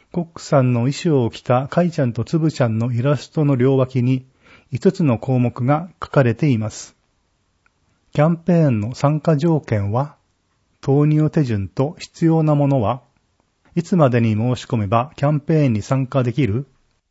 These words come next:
導入前後でどれくらい売り上げが変わる、導入のメリット、デメリットは、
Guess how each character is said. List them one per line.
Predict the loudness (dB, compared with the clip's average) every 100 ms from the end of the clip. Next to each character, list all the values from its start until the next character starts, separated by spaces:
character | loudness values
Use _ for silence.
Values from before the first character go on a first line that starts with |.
| _ _ _
導 | 2 4 4
入 | 4 4
前 | 4 4 4
後 | 2
で | 0
ど | 0 0
れ | 0 0
く | 2
ら | 2
い | 2
売 | 0 2
り |
上 | 2
げ | 2 0
が | -2 -2
変 | 0
わ | 2
る、 | 0 -4 _ _ _ _ _ _ _ 2
導 | 4 4
入 | 2 2
の | 2
メ | 2 2
リ | 0
ッ |
ト、 | -2 -8 -8 -8
デ | -2 0
メ | 2
リ | 0
ッ | -2
ト | -8 -4
は、 | -4